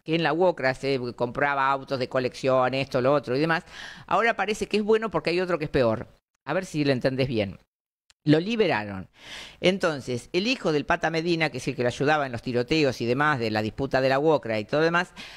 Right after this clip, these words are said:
eh, se asoció con Pablo Moyano de Camioneros. Dice, "Pablo Moyano es el único que me dio una mano". Dice, "Nosotros no somos carmelitas descalzas, no somos malos, pero los otros son peores". <laughs> Los que están ahora. Entonces ahora parece que va a haber una batalla campal en, em, la uocra de La Plata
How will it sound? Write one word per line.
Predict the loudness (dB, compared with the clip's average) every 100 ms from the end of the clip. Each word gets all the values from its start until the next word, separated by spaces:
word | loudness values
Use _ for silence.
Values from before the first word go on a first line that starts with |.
| -20 _
eh, | 2 4 4 0
se | -2 -2
asoció | -2 -2 -2 2 2 2
con | 0 0
Pablo | 0 0 0
Moyano | -2 -2 2 2
de | 2
Camioneros. | 0 0 2 2 2 0 -2
Dice, | -6 -2
"Pablo | 0 2 2
Moyano | -2 -2 -2 -2
es | 0
el | 0
único | 2 0
que | 0
me | 0
dio | 2 2
una | 2
mano". | 0 -2 -2
Dice, | -2
"Nosotros | 0 0 -2 -2
no | -2 -2
somos | 0 -2 0 -2
carmelitas | 0 0 0 -2 0
descalzas, | 0 0 -4 -2 -2
no | 0
somos | -2 -2
malos, | -2 -2
pero | 0 0
los | 0
otros | -2 -4 -4
son | -2
peores". | 2 2 2 -2
<laughs> | -4 -4 -4 -14 0 0 0 -20 -10 -8 -6 -8 -2
Los | -2
que | 0
están | 0 0
ahora. | 2 2 0 -2
Entonces | -2 0 0 0 0
ahora | 2 2
parece | 2 -2 2
que |
va | 2
a |
haber | 4
una | 2
batalla | 2 0 0 -2
campal | -2 -4 0 2 2 -2 -2
en, | 0 0 0
em, | 0 0 2 2 0
la | 2 4
uocra | 2 2 0
de | 0
La | 0
Plata | 2 0 0 -2